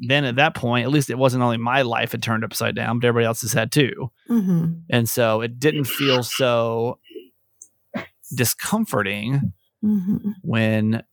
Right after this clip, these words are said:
Speaker 1: 'cause I, you know, I lost my job in, in January,
Speaker 2: Right.
Speaker 1: and then I, um,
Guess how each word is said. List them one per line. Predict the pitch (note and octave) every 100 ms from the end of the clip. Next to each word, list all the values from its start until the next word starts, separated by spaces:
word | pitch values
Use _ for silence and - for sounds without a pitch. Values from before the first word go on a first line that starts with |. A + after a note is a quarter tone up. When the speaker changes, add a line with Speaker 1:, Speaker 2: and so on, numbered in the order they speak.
| -
Speaker 1:
'cause | D#3
I, | E3+
you | F3+
know, | F3+
I |
lost | D#3+ D3+ -
my | B2
job | A2+ A2 A2 A2
in, | A2 G#2
in | - A2 A2 G#2
January, | A#2 A2+ G#2+ - A2+ A2+ A#2+ - - - -
Speaker 2:
Right. | G3
Speaker 1:
and | - A#2
then | A2+ A2+ A2+
I, | G#2 G#2 G#2 G#2 G#2 - _ _ _ _ -
um, | A2+ G2+ F#2+ F#2 G2 G#2